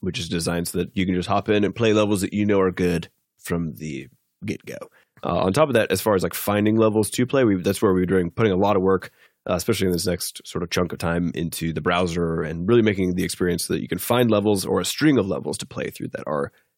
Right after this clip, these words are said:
supposedly of high quality. Um, as it comes to sort of the, the design of elements that players get to put into their game, um, this has been a really interesting one because we, the main question is not actually will people use this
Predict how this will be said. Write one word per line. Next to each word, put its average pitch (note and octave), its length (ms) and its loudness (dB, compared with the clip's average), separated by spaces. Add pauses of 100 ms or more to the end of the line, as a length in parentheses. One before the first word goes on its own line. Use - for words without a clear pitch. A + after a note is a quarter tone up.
supposedly E2 600 -4
of A#1+ 80 -8
high - 180 -8
quality. - 540 -12 (420)
Um, E2+ 340 -2
as D#3 200 2
it - 100 -4
comes B2+ 360 0
to A2 440 2
sort F#2+ 200 0
of - 200 -8 (180)
the, F#2 180 -4 (160)
the F2+ 80 -4
design A2+ 480 2
of F#2+ 100 0
elements A#2 380 4
that - 160 -6
players A2+ 280 2
get F#2 140 -4
to F#2+ 60 -8
put - 260 -2
into G#2+ 280 0
their F#2 200 0
game, E2 480 -6 (340)
um, F2 380 0 (360)
this D3 120 2
has C#3+ 80 -4
been B2+ 100 6
a A#2 40 6
really A#2 160 6
interesting F#2+ 260 0
one E2+ 120 -4
because F#2 300 -2
we, G2 280 2 (340)
the G2+ 80 0
main D3+ 200 4
question A2+ 300 2
is G2+ 80 2
not A2+ 200 2
actually G#2+ 320 0
will G#2+ 160 2
people G2+ 220 0
use F#2+ 320 2
this - 440 -2